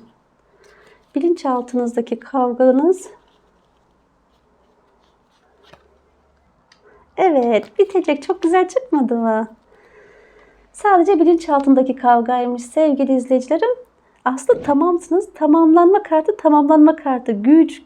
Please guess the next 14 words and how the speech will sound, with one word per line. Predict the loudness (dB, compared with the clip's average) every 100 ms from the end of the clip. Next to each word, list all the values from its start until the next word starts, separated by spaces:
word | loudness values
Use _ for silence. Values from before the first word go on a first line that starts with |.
| 0
güç. | 2 2 -2 -14 -6
Muradınıza | -2 0 2 2 2 2
eriyorsunuz. | 2 0 -2 -6 -4
Daha | 0 2
nasıl | 2 2 0
olacak | 2 0 -4
sevgili | -2 -2 0 -2
izleyicilerim? | 0 -2 -2 -6 -6 -10 -20 _ -4
Bilinçaltınızdaki | -2 0 0 0 -2 -2 -2 -2
kavga | 0 2 2 0 -2
bitiyor. | -4 -2 0
Yerine | 2 2 4
mutluluk | 2 0 -2 -4 -4
alıyor. | -4 -2 0